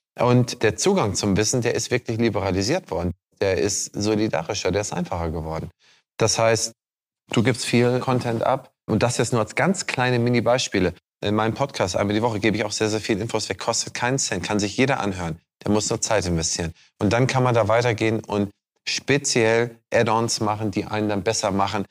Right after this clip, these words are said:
Vielleicht nochmal einen Buchtipp bekommen, vielleicht hier nochmal reinschauen,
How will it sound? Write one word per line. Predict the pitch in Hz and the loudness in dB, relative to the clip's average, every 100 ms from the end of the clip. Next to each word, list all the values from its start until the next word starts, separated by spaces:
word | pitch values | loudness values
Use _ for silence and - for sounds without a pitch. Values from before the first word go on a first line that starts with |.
| _ - | _ -4
Vielleicht | - 113 117 | 2 2 2
nochmal | 117 107 - | -2 -2 -2
einen | 104 | -2
Buchtipp | 120 113 - 95 | -2 -4 -4 -4
bekommen, | 101 - 98 | -4 -2 -2
vielleicht | 98 107 101 | 0 0 0
hier | - 110 | 0 -4
nochmal | 107 101 | -2 -2
reinschauen, | 98 101 92 101 | -2 -2 -2 -4